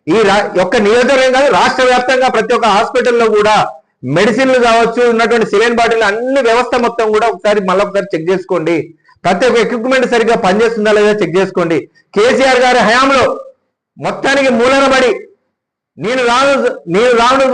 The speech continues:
బిడ్డ సర్కారు దవాఖాన అనే దగ్గర నుండి మొత్తంగా సర్కారు దవాఖానలోనే మొత్తం ఎట్లాంటి ఆపరేషన్లు ఉన్నా సర్కారు దవాఖానలో వచ్చి చేసుకునే విధంగా కేసీఆర్ గారి హయాంలో మొత్తంగా తీర్చిదిద్దినాం. ఈరోజు మళ్ళా అదే, అదే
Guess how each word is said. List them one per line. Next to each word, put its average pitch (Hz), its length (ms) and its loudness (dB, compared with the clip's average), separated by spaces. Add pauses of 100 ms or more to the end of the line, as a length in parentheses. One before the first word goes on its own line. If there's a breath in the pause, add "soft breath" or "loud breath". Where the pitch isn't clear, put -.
(100)
బిడ్డ 214 180 0 (360)
సర్కారు 233 440 0
దవాఖాన 247 440 0
అనే 240 100 2 (440)
దగ్గర 202 220 0 (120)
నుండి 269 200 2 (480)
మొత్తంగా 285 380 0 (100)
సర్కారు 269 440 0
దవాఖానలోనే 247 600 0 (420)
మొత్తం 202 220 0 (220)
ఎట్లాంటి 233 360 0 (100)
ఆపరేషన్లు 262 440 0
ఉన్నా 240 220 0
సర్కారు 214 380 -2
దవాఖానలో 220 480 0
వచ్చి 202 140 -6 (100)
చేసుకునే 208 360 -2
విధంగా 214 300 0 (420)
కేసీఆర్ 226 420 0
గారి 226 200 2
హయాంలో 214 300 0 (100)
మొత్తంగా 220 420 -2
తీర్చిదిద్దినాం. 208 580 -2 (560)
ఈరోజు 240 220 0 (100)
మళ్ళా 269 300 2
అదే, 269 140 2 (300)
అదే 247 140 0